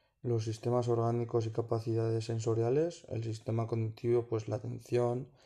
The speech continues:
la memoria, el razonamiento y la emo-, y la emoción social. Luego, conocimientos,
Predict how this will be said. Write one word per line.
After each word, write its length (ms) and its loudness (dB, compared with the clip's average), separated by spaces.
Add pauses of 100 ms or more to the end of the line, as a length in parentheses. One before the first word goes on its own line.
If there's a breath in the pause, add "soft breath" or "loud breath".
(340 soft breath)
la 120 2
memoria, 580 4
el 100 2
razonamiento 960 0
y 60 0
la 180 2
emo-, 400 0 (1040)
y 80 -4
la 140 2
emoción 500 2
social. 480 0 (1700)
Luego, 400 0 (460 soft breath)
conocimientos, 960 2